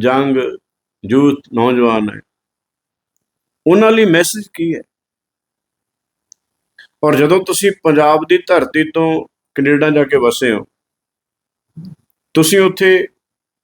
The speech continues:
ਇਹ ਵਾਅਦੇ ਕੀਤੇ ਵੱਡੇ ਵੱਡੇ ਕਿ ਸਾਨੂੰ ਭਾਰਤ ਵਿੱਚ ਅੱਤਵਾਦ ਤੋਂ ਖਤਰਾ ਹੈ। ਕਈਆਂ ਨੇ ਅਸਾਈਲਮ ਪਾ ਕੇ ਕੇਸ ਲਾਏ ਕਿ ਸਾਨੂੰ ਪੁਲਿਸ ਤੰਗ ਕਰਦੀ ਹੈ। ਇਹ ਸਭ ਕੁਛ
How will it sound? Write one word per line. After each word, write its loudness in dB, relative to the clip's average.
ਇਹ 4
ਵਾਅਦੇ 2
ਕੀਤੇ -2
ਵੱਡੇ 0
ਵੱਡੇ 0
ਕਿ -4
ਸਾਨੂੰ 0
ਭਾਰਤ -2
ਵਿੱਚ -6
ਅੱਤਵਾਦ -4
ਤੋਂ -8
ਖਤਰਾ -4
ਹੈ। -2
ਕਈਆਂ 2
ਨੇ 2
ਅਸਾਈਲਮ 0
ਪਾ 0
ਕੇ -6
ਕੇਸ -2
ਲਾਏ 0
ਕਿ -2
ਸਾਨੂੰ -4
ਪੁਲਿਸ -4
ਤੰਗ -2
ਕਰਦੀ 0
ਹੈ। -6
ਇਹ 0
ਸਭ 0
ਕੁਛ -2